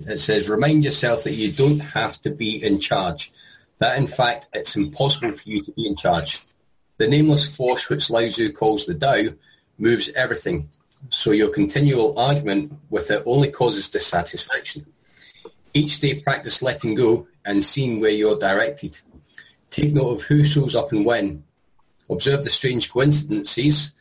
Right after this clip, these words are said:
that seem to collaborate with fate and in some way steer you in a new direction. Keep track of situations that occur spontaneously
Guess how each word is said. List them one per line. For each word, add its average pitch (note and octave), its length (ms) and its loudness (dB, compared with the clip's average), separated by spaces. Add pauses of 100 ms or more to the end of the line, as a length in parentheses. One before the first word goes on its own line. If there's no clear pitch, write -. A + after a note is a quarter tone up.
(240)
that G#2+ 160 -2
seem A#2 220 -2
to - 100 -6
collaborate A#2 580 0
with G2 180 -6
fate B2 460 -4 (120)
and F#2+ 100 -4
in G2 120 0
some C#3 280 2
way A2+ 200 0
steer - 380 0
you G#2+ 220 0
in G#2 140 -6
a - 20 -2
new G2+ 160 2
direction. G2 640 -2 (440)
Keep D3 220 -2
track D3 280 -2
of D3 100 -6
situations B2 720 -2
that - 120 -4
occur A2 240 0
spontaneously A2 960 0